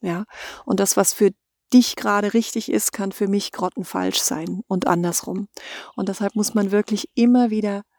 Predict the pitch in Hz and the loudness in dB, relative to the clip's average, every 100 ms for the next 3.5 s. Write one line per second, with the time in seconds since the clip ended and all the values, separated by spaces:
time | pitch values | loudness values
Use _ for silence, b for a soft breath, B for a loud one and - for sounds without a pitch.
0 | _ _ _ - 180 202 233 - 240 208 | _ _ _ -10 -6 -2 -2 4 4 4
1 | - 196 - 196 202 - 196 - 190 202 | 0 -4 -4 -4 -4 -4 -4 -4 -6 -6
2 | - - 226 - 220 247 247 190 185 190 | -6 -6 -6 -2 2 2 2 -2 -4 -6
3 | - - 202 220 262 | -8 -2 2 6 6